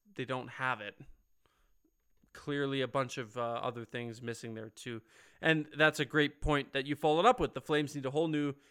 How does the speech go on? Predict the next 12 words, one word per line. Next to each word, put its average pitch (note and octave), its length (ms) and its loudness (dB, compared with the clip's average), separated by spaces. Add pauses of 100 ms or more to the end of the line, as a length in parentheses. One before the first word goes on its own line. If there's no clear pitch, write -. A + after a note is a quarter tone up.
(120)
everything, F3+ 500 4 (100)
bench, D#3+ 420 0
staff, D3 600 4 (140)
G B2+ 280 0
M, B2 320 0
owner, A2+ 480 -4
rink. A#2 420 -4 (920)
Had C#3 140 -2
to B2+ 80 -10
get B2+ 120 -10
the A2 80 -16
rink F#2+ 220 -16